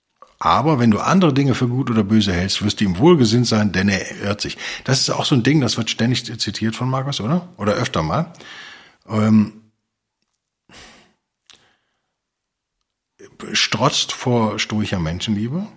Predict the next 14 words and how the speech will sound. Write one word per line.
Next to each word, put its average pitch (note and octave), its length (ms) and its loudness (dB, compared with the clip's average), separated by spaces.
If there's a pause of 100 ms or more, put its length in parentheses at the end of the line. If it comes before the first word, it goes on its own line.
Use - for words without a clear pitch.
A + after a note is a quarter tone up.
(1900)
Mhm. C3+ 520 0 (2250)
Und A#2+ 180 0
halte D3 160 4
ich B2+ 80 -6
auch G#2+ 140 -2
für G#2+ 160 -2
wichtig G2+ 400 -4
erstmal - 380 -12
an D#2 120 -8
der D2 100 -6
Stelle. - 280 -10
Also F2 180 0
wenn G2 140 2
jemand G#2+ 340 4